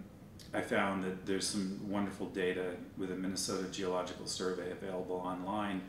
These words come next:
where you can find a well, you can find all these wells that are located along the, this transect or this line that I was interested in, and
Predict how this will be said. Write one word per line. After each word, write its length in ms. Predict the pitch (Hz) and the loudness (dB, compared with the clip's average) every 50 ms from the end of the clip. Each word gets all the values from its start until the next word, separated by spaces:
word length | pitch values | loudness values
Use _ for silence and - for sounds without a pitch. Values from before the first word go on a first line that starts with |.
| - - - - - - - | -8 -12 -14 -14 -14 -10 0
where 120 | - 92 | 2 2
you 100 | 95 92 | 2 2
can 160 | 92 - 92 82 | 0 -2 -4 -4
find 360 | - - 98 95 95 92 92 | -2 0 0 2 2 2 0
a 40 | 90 | 0
well, 440 | 85 92 95 90 92 92 90 90 - - - - - - - - - | 0 0 2 2 2 2 0 -2 -6 -12 -14 -14 -14 -14 -14 -4 -4
you 80 | - | -2
can 140 | - 104 90 | 0 0 0
find 200 | - 110 98 90 95 | 2 2 2 2 4
all 200 | 95 104 107 110 | 4 4 6 6
these 220 | 101 92 90 - | 4 4 2 0
wells 360 | 92 95 92 92 90 90 - | 0 2 2 2 2 0 -2
that 120 | - 92 90 | -2 -2 -2
are 60 | 90 | 0
located 480 | 92 92 90 87 - 98 92 90 90 | 0 0 -2 0 0 0 0 0 0
along 340 | 87 85 90 90 90 87 87 | -2 -2 -2 -2 -2 -2 -2
the, 120 | 90 90 90 - - - - | -4 -6 -6 -8 -10 -12 -6
this 220 | - 92 - - - | -4 -4 -4 -4 -6
transect 640 | - - - 95 92 92 92 - - 90 - - - | -6 -2 0 0 0 0 -2 -2 -4 -4 -6 -6 -8
or 60 | 92 | -6
this 220 | 87 90 - - 104 | -6 -6 -6 -4 -2
line 340 | 101 104 101 101 101 98 98 | 0 0 2 2 2 2 0
that 80 | 95 95 | 0 -2
I 60 | 101 | -4
was 120 | 101 95 | -2 0
interested 480 | 110 117 117 - 120 - - - 107 98 | 2 2 2 2 0 -2 0 0 -2 -2
in, 240 | 101 95 92 92 92 - - - - - - - - - - - - - | 0 0 0 -2 -4 -6 -12 -14 -16 -16 -16 -16 -16 -16 -16 -12 -4 0
and 520 | 104 98 98 98 98 95 95 92 98 | 0 2 2 2 2 2 2 2 0